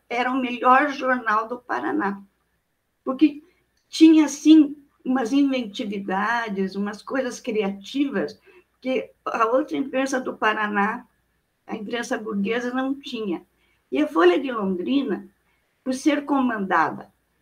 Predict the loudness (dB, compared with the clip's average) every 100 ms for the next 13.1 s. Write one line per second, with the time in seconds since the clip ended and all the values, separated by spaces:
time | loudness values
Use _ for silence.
0 | _ _ _ _ _ _ _ _ _ _
1 | _ 2 4 4 2 2 -2 -4 -10 _
2 | _ _ _ _ _ _ 2 4 4 0
3 | 0 2 2 0 -8 -12 -12 4 8 8
4 | 6 4 4 0 -2 0 0 2 10 10
5 | 10 -2 -4 -4 -4 _ -8 -6 -6 -8
6 | -10 -10 _ -8 -6 -2 2 6 6 6
7 | 4 2 -2 -4 _ _ _ 4 4 4
8 | 2 2 2 -2 0 0 0 -2 -8 -16
9 | -8 -6 -4 -4 -4 -8 -8 -2 0 0
10 | -2 -6 -14 _ _ _ _ _ -2 0
11 | 2 0 0 0 -2 0 2 2 -2 -2
12 | -6 -8 -8 -8 -10 -4 -4 -2 -2 -4
13 | -6